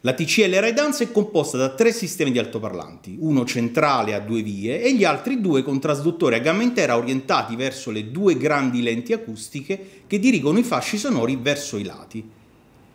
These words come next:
In questo caso, per una riproduzione avvolgente è fondamentale che sulle pareti laterali del vostro ambiente ci siano superfici uniformi e riflettenti. Più incerto invece è il risultato se ci sono delle tende, librerie od altri elementi che assorbono le onde sonore.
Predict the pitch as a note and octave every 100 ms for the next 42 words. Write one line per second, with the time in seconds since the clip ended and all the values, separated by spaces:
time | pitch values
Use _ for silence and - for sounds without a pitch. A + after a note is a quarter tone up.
0 | - - A2+ E3 F#3+ A3 B3+ C#3 B2 A#2
1 | C3 C3+ C#3 C#3 F3 A#2+ D3 G#3 D3+ E3+
2 | D#3 B2+ A#2 - C3+ C3+ D3+ F#3 F#3+ C3+
3 | B2+ G#2+ G#2+ G#2 - G#2+ G#2+ A#2 C#3 A#2+
4 | A#2 F#3+ D3+ A#2+ G#2+ C3+ - G#3+ F#3 D#3+
5 | C3+ A#2 A#2+ C3 G#2 G#2 - C#3 A2+ D3
6 | D3+ A#2 B2 G#2 G2+ F#2+ F#2+ E3 G#2+ F#2
7 | F2 D#2+ - - - - F#3 A3+ A3 D#3
8 | - D3 E3+ B2+ C3+ F#3+ C4+ F3+ E3 A#2
9 | - B2 D3 C3+ A2+ G2+ F2+ F2+ G#2+ D3+
10 | B2 A#2 C#3+ B2 G#2+ G2 A2 B2 G3 C#3+
11 | A#2 C3 D3 - E3 D#3+ B2 - B2 E3+
12 | A2+ G#2 A2+ A2+ A#2 - F#2 G2 A2 G#2+
13 | G2 F#2+ F#2+ F2 F2+ F#2 F#2 F#2+ A2+ F#2+
14 | - -